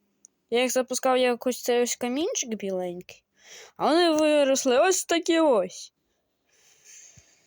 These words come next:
Ну, мальки реально гарні. Скоро у цієї улітки буде потомство, і буде ще більше маленьких уліточок. Рачочки.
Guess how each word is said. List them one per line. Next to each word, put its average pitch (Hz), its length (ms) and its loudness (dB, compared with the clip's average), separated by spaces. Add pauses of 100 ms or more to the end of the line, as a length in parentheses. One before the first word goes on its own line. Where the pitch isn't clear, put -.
(760)
Ну, 220 140 -12
мальки 226 360 -8
реально 233 480 -2
гарні. 220 580 -14 (2000)
Скоро 254 800 0
у 220 640 0 (560)
цієї 214 320 -2
улітки 226 440 -2
буде 190 260 -6
потомство, 302 800 -2
і - 140 -8
буде 208 260 -4
ще 175 260 -4
більше 269 500 -2
маленьких 285 580 -2
уліточок. 254 720 -6 (760)
Рачочки. 247 800 -8